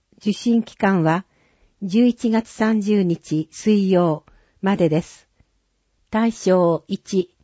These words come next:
特定健康診査の対象者は、桑名市国民健康保険に加入している昭和五十八年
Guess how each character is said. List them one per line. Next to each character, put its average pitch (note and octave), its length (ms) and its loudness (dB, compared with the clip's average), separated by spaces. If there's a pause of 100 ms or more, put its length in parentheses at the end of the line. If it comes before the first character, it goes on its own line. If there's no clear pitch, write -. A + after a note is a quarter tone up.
(960)
特 A3+ 220 -6
定 C4+ 260 0
健 C4 320 0
康 C4 220 0
診 B3+ 260 -2
査 E3+ 380 -2
の F#3 140 0
対 G3+ 220 0
象 G3 240 -2
者 D#3+ 220 0
は、 D#3+ 220 -2 (600)
桑 B3+ 300 0
名 B3+ 140 0
市 A3+ 200 -6
国 A#3+ 320 0
民 A#3+ 240 2
健 B3 240 0
康 B3 300 0
保 G#3+ 120 -6
険 G#3+ 260 0
に F3 180 0
加 F#3+ 180 -2
入 G3+ 260 2
し - 120 -14
て F#3+ 140 0
い F#3 140 0
る E3+ 260 0 (440)
昭 A#3+ 320 0
和 A3+ 140 2
五 G#3+ 200 2
十 B3+ 220 0
八 A#3 340 -2
年 F3+ 280 0